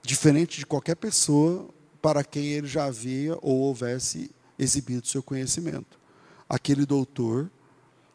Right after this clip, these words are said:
estava diante de quem ele tinha de se apresentar e se justificar, sem que Jesus pedisse. E quando a gente tem essa percepção,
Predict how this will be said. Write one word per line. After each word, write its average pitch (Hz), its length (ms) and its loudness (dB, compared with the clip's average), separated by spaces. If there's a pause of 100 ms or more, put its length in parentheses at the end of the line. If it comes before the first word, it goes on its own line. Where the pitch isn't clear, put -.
estava 139 640 6
diante 131 440 4
de 135 100 0
quem 131 540 0
ele 127 220 4
tinha 131 580 0 (600)
de - 120 0
se - 140 8
apresentar 127 800 4
e 123 60 0
se - 140 6
justificar, 120 1000 4 (1120)
sem 160 280 10
que 170 120 4
Jesus 143 360 8
pedisse. - 640 -4 (1160)
E 127 60 -6
quando 135 220 6
a 131 40 8
gente 139 220 2
tem 151 120 4
essa 170 200 0
percepção, 135 800 -2